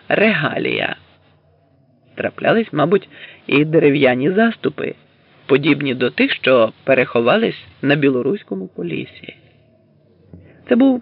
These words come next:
просто кілок, а на ньому сук, трохи вище гострого кінця.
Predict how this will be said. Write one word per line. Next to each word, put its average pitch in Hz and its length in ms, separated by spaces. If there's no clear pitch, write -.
просто 240 500
кілок, 202 680
а - 160
на 143 120
ньому 294 460
сук, 202 340
трохи 165 380
вище 156 420
гострого 196 480
кінця. - 540